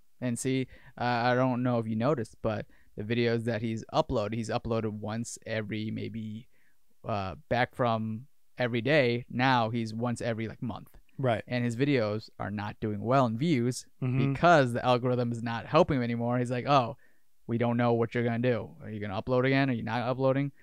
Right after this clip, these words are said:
Speaker 1: So he used to get a million views easy. Now he can't even, I don't even think he broke a million in one of his recent videos that
Speaker 2: Wow.
Speaker 1: he did. So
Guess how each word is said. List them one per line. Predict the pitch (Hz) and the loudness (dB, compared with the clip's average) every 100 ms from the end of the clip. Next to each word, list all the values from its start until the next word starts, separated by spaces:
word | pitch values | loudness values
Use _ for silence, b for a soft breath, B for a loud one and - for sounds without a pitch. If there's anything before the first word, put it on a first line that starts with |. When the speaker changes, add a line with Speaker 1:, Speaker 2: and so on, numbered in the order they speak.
| b b | b b
Speaker 1:
So | - 120 117 110 - - | 0 2 2 0 -6 0
he | 131 | 4
used | 143 | 4
to | 147 | 4
get | 135 127 | 0 2
a | 123 | 0
million | 131 143 156 143 | 4 4 4 2
views | 131 131 120 | 2 2 0
easy. | 139 139 120 - | 2 4 2 -2
Now | 120 127 131 127 - - - - - | 0 4 6 4 0 -20 -20 -20 -6
he | 147 | -4
can't | - 156 156 | 0 2 2
even, | 143 135 | 2 4
I | |
don't | 139 | 4
even | 156 143 | 4 2
think | 151 135 | 0 0
he | 139 120 - | -4 -6 -2
broke | 131 131 131 | 4 4 4
a | |
million | 123 147 131 113 | 4 4 2 -2
in | 110 113 113 | -4 -6 -4
one | 123 | -2
of | 120 | -2
his | 117 | -2
recent | 131 120 117 | -2 -2 -2
videos | 120 110 113 | -4 -6 -8
that | 110 | -4
Speaker 2:
Wow. | 104 104 | -2 -2
Speaker 1:
he | 104 | -6
did. | 127 | -8
So | 117 107 120 | -8 -8 -10